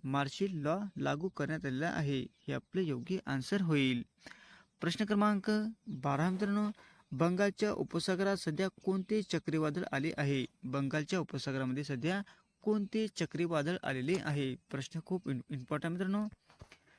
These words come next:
ऑप्शन क्रमांक एक म्हणजे फेगल. काय, मित्रांनो? फेगल हे बंगालच्या उपसागरामध्ये सध्या चक्रीवादळ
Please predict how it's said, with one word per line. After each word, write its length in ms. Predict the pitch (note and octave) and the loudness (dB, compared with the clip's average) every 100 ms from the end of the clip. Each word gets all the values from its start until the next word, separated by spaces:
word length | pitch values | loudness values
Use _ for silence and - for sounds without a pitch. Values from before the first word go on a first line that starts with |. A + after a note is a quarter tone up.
| _ _ _ _ - | _ _ _ _ -2
ऑप्शन 300 | E3 F3 G#3+ | 0 2 0
क्रमांक 320 | G#3 G#3 G#3 - - | 2 2 2 0 2
एक 240 | G#3+ - | 2 4
म्हणजे 320 | C#3+ C3+ F#3 F#3+ _ _ | -2 0 0 -2 _ _
फेगल. 420 | - G3 E3+ D3 - - | 0 2 4 2 0 -2
काय, 160 | E3 | -2
मित्रांनो? 340 | F3 F#3+ G#3+ A3+ _ | 0 -2 -2 -4 _
फेगल 340 | E3 E3 G3 | 0 2 4
हे 200 | F#3+ G#3 A3+ _ _ _ | 4 2 0 _ _ _
बंगालच्या 540 | - F3 F3+ G3 - G#3 | -2 0 2 0 0 -2
उपसागरामध्ये 920 | - - E3 F#3 F3+ F#3 F#3 F#3+ G3+ B3+ _ | -2 -4 -2 0 0 2 2 4 2 0 _
सध्या 400 | - E3 D#3+ F#3+ | -4 -2 2 0
चक्रीवादळ 500 | - D3+ D3+ C#3 D3 | 0 0 2 2 0